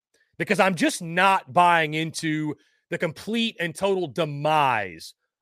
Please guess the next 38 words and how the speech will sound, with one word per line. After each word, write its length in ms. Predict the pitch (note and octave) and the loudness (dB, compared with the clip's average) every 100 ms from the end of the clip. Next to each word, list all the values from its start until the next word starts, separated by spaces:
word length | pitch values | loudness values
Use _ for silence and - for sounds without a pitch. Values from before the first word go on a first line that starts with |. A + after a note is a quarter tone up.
| - | 0
of 220 | D#3+ D3+ | 0 2
Kai 240 | D#3 C3+ | 2 2
Kroger. 340 | B2 A#2+ E2 _ _ _ _ _ | 2 -6 -12 _ _ _ _ _
Has 200 | - E3 | 0 0
he 160 | B3+ C#4 | 0 2
had 340 | A3 A3+ E3 | 4 4 2
the, 280 | E3+ E3 D3+ - _ _ - | 0 0 -2 -6 _ _ 0
here, 220 | C4+ A3 | 2 4
here's 180 | C#4 G3+ | 4 2
the 80 | |
thing. 180 | D#3 G2+ - _ - | -4 -6 -10 _ -4
Kai 260 | A#3 E4+ | 4 4
Kroger 360 | - C#4+ C#4+ A#3+ | 4 2 4 2
hasn't 240 | G#3 F#3+ | -2 -2
been 140 | D#3+ C3+ | -8 -4
bad. 500 | C3 D3+ G#3 A#3 A3+ | 0 2 2 0 -8
He 140 | G3+ F3 | -10 -4
just 220 | A3 - | -4 -2
hasn't 340 | G3 G3 E3 | 0 0 -2
been 140 | C#3+ C3 | -8 -10
special. 480 | - A#2 - - _ _ _ _ | -8 -8 -8 -14 _ _ _ _
That's 200 | F#3 G3+ | 0 0
it. 120 | C3+ - _ _ _ _ - | -4 -14 _ _ _ _ -2
Kai 200 | F#3 C#4+ | 2 2
Kroger, 460 | D4 D4 G#3 E3+ C3+ _ _ - | 4 2 2 -4 -6 _ _ -4
it's 220 | F#3 - | -4 -2
not 280 | G3 B3+ B3+ | 2 2 0
that 80 | C4 | -6
he 100 | A3 | 0
has, 260 | A#3 G3 C#3+ _ | 0 0 -6 _
he's 180 | G#3 F3+ | -8 -4
been 220 | G#3 F#3 | -4 -2
bad. 400 | G3+ C#4 D3+ G#2+ | 0 0 -2 -4
He 80 | F3 | -10
just 220 | A#3 - | -12 -12
has 360 | - A3 A3 | -8 -4 -4
not 280 | F3+ G3+ D3 | -2 -4 -4
been 200 | F3+ F#3 | -6 -8